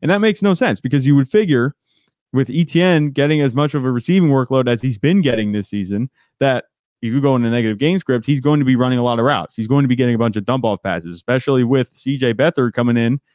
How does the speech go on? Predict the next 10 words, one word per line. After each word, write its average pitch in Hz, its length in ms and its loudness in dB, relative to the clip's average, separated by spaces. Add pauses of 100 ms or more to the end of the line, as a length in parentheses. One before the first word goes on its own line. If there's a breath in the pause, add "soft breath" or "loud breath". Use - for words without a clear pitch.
(220)
halfway 131 340 -2
through 127 160 2
the 110 80 0
game 139 500 0
in, 120 320 -2 (760)
in 147 100 0
relief 139 320 2
of 120 100 -4
Trevor 120 220 -2
Lawrence, 139 460 0